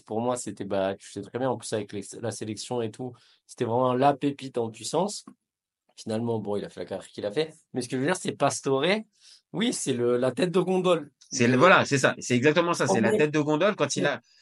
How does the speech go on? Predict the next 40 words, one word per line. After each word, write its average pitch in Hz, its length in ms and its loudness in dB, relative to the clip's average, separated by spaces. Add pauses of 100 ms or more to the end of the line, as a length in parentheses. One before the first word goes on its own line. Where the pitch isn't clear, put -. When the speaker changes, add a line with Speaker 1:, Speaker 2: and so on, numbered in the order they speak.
(100)
Speaker 2:
c'est, 139 260 0
c'est, 131 240 -2
c'est 143 220 -2
le 170 220 2
premier 190 520 0
coup 233 380 -2
que 160 80 -4
le 139 240 -2
P 160 220 0
S 151 80 -2
G, 143 400 -4 (180)
euh, 95 300 -6 (100)
qatari 123 600 2 (220)
réussit. 143 680 0
Alors, 95 260 -2
encore 123 280 2
une 143 80 2
fois, 151 340 2 (300)
euh, 185 100 -4
Speaker 1:
Mais 185 100 4
Speaker 2:
c'est 214 160 -4
Speaker 1:
très 196 100 4
Speaker 2:
pas - 60 2
Speaker 1:
vite, 196 220 -4
il 175 240 -4
est, 170 420 2
très, - 260 -2
très 175 240 -2
vite, 202 280 -4
l'année 147 240 0
d'après, 143 460 0
il 151 180 -2
est 135 200 2
éclipsé 139 480 -6
par, 123 600 2
euh, - 20 -
par 117 400 0
Zlatan, 143 400 0
quoi. 117 140 -12
Speaker 2:
Bah, - 60 -16